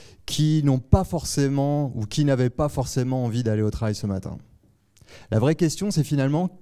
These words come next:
quelle expérience de travail vous allez proposer à ces personnes-là pour leur donner envie au moment où, comme un peu on nous répète à, à l'envie des mantras tels que l'engagement, le bien-être, la motivation. Non, la vraie question, c'est quelle expérience de travail va-t-on leur proposer ?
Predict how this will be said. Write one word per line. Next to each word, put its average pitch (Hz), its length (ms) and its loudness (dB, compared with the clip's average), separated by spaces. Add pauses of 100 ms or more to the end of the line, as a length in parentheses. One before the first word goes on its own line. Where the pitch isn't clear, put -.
quelle 208 380 4
expérience 160 680 0
de 131 100 2
travail 135 540 -2 (600)
vous 127 240 4
allez 185 180 4
proposer 151 480 0
à 180 60 0
ces 143 140 -2
personnes-là 127 580 -2 (360)
pour 131 160 8
leur 135 160 4
donner 131 220 0
envie 123 480 -2 (460)
au 143 120 10
moment 147 640 2
où, 156 360 2 (320)
comme 143 280 6
un 135 100 2
peu 147 200 2
on 139 140 2
nous 127 80 2
répète 131 420 2
à, 98 360 -2 (240)
à 107 120 2
l'envie 131 420 2
des 123 120 4
mantras 131 800 0 (200)
tels 123 220 4
que 123 100 -2
l'engagement, 120 720 0
le 127 60 0
bien-être, 117 540 0
la 113 80 0
motivation. 113 720 -2 (300)
Non, 139 60 -4
la 131 80 0
vraie 147 120 0
question, 151 340 -4
c'est 131 140 -2
quelle 170 260 -2
expérience 143 340 -4
de 120 80 -4
travail 117 280 -4
va-t-on 101 200 -4
leur 95 100 -4
proposer ? - 380 -8